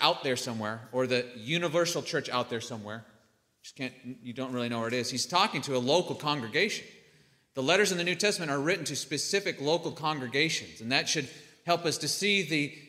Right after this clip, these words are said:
importance of and the centrality of the local congregation. So we're not talking about the health of the church out there somewhere. We're talking about the church,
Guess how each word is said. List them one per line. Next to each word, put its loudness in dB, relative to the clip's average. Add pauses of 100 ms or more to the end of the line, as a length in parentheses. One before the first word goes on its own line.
(180)
importance 2
of 4
and -2
the 0
centrality 6
of 4
the 2
local 4
congregation. 2 (680)
So -4
we're 0
not 4
talking 2
about 2
the 2
health 2
of -2
the -2
church 0
out 4
there 6
somewhere. -4
We're -6
talking 0
about 0
the -6
church, 2